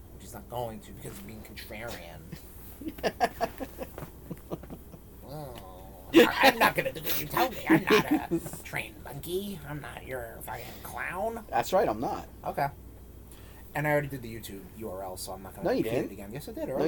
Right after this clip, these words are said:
Speaker 1: earlier.
Speaker 2: didn't.
Speaker 1: I did it, I did it earlier.
Speaker 2: You did not.
Speaker 1: I a hundred percent did it
Speaker 2: You
Speaker 1: earlier
Speaker 2: did
Speaker 1: because we talked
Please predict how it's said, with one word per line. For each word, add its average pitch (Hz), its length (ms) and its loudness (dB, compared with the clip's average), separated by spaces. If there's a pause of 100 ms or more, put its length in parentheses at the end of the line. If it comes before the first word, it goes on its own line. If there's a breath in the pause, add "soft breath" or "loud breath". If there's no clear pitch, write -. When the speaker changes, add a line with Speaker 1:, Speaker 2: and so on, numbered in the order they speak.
Speaker 1:
earlier. - 40 0
Speaker 2:
didn't. 277 160 2
Speaker 1:
I - 40 -6
did 160 160 -4
it, 170 200 -10
I 120 60 -6
did 123 160 -4
it 151 40 -4
earlier. 185 340 4
Speaker 2:
You 165 60 8
did 160 200 12
not. 285 640 6
Speaker 1:
I 139 120 2
a 139 60 2
hundred 180 220 -2
percent 311 220 4
did 302 120 2
it 302 40 4
Speaker 2:
You 311 60 8
Speaker 1:
earlier 370 280 12
Speaker 2:
did 277 120 12
Speaker 1:
because 277 140 12
we 349 60 6
talked 392 160 12